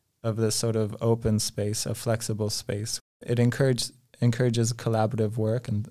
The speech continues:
and, and just for people to sort of meet to, to do different things. But one more thing, 'cause earlier we were talking about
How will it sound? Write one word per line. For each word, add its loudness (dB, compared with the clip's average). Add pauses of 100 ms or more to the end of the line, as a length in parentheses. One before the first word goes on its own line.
(100)
and, -2 (460)
and 0
just 0
for 0
people -4
to -4
sort -2
of -8
meet -2 (300)
to, -8
to -6
do -2
different -6
things. -6 (440)
But -2
one 2
more 6
thing, 4
'cause 0
earlier 8
we 6
were 6
talking 0
about 0